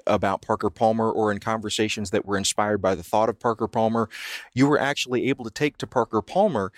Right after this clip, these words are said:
and then he generously answered the questions, and you were able to take that wisdom back to your class.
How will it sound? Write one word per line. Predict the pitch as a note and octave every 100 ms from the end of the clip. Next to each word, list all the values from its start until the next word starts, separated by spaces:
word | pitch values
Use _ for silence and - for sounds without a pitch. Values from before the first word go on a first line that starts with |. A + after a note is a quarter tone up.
| - - -
and | C3
then | B2+ C#3
he | - E3+
generously | D3 G2+ B2 E3 D#3 C#3+ C#3+ C#3 -
answered | B2+ D3 D3 B2+
the | A2
questions, | - D#3 - A2+ G2
and | G#2+ A2
you | A#2+
were | A2+
able | B2 C3
to | A#2
take | B2+ C#3
that | B2 -
wisdom | A2 B2+ A2+ A2
back | G#2 G#2 A#2 -
to | - B2+
your | A2 G#2+ G2+
class. | G2 - C3+ D#3+ A2+ F#2